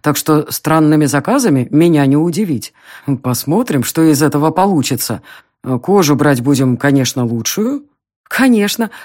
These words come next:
только самую лучшую. И ещё, пожалуйста, сделайте их немного выше, чтобы ногу лучше держали и чтобы шнурки хорошо затягивались». Что-то бормоча себе под нос, сапожник взялся за дело. Увидев, что я наблюдаю, буркнул:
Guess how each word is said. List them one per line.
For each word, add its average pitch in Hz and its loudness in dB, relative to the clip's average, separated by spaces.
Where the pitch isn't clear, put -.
только 294 2
самую 240 2
лучшую. 170 -2
И 208 -2
ещё, 214 0
пожалуйста, 147 -4
сделайте 180 2
их 190 -4
немного 196 2
выше, 196 -2
чтобы 170 -2
ногу 247 2
лучше 180 2
держали 147 0
и - -6
чтобы 190 -2
шнурки 190 -2
хорошо 185 0
затягивались». 135 -2
Что-то - -4
бормоча 160 0
себе 135 -4
под 117 -6
нос, 233 -2
сапожник 226 -2
взялся 185 -2
за 185 -6
дело. 107 -8
Увидев, 175 0
что - -6
я 160 -2
наблюдаю, 156 -2
буркнул: 139 -4